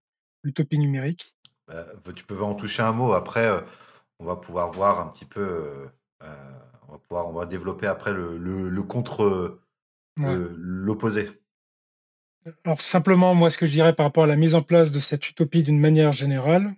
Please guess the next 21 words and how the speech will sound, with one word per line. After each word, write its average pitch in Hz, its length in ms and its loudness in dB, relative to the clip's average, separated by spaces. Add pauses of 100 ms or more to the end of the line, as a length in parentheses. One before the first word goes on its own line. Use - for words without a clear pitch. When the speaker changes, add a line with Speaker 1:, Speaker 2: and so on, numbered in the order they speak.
Speaker 1:
qui 156 260 0
a 143 80 4
tendance 147 360 -2
à - 20 -2
s'orienter 135 400 -4
vers 127 120 -6
une 127 100 -4
dystopie 135 420 -6
après, 139 260 -4
si 143 140 -6
on 127 60 -4
veut 123 120 -10
la 120 60 -10
maintenir, 160 460 -2 (960)
euh, 135 800 -4 (600)
la 165 140 4
gestion 170 380 4
des 165 100 6
masses 170 320 4
au 156 60 -2
travers, 143 760 0